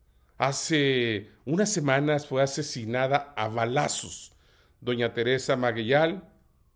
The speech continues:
en Celaya, justamente cuando iba en su bicicleta. El crimen ha quedado impune. Gracias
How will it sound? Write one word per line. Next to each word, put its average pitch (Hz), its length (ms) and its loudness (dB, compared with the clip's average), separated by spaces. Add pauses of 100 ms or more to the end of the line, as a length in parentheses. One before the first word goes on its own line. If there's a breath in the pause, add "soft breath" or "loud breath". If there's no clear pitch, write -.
(180)
en 110 140 -4
Celaya, 139 560 2
justamente 151 840 -2 (440 soft breath)
cuando 131 300 0
iba 139 200 2
en 139 80 2
su 139 180 -6
bicicleta. 127 840 -4 (760)
El 123 240 0
crimen 180 680 0 (440)
ha 135 200 0
quedado 139 800 2
impune. 110 680 -6 (960)
Gracias 165 840 4